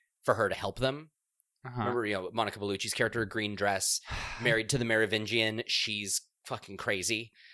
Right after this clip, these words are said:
Speaker 2: I
Speaker 1: And
Speaker 2: don't remember.
Speaker 1: she keeps undermining her husband and, like, giving Neo and Trinity, like, access to the shit they shouldn't have access to because she's just kind of bored, it seems.
Speaker 2: Okay.
Speaker 1: Um, but in it, like, and so they talk about, like, you know, clearly, like, uh,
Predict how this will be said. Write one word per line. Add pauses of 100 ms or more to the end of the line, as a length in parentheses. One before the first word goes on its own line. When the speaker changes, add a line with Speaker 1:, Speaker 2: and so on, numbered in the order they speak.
(200)
Speaker 2:
I
Speaker 1:
And
Speaker 2:
don't
remember.
Speaker 1:
she
keeps
undermining
her
husband
and,
like,
giving
Neo
and
Trinity,
like,
access
to
the
shit
they
shouldn't
have
access
to (220)
because
she's
just
kind
of (360)
bored,
it
seems. (200)
Speaker 2:
Okay.
Speaker 1:
Um,
but
in
it,
like, (240)
and
so
they
talk
about,
like,
you
know,
clearly,
like, (320)
uh,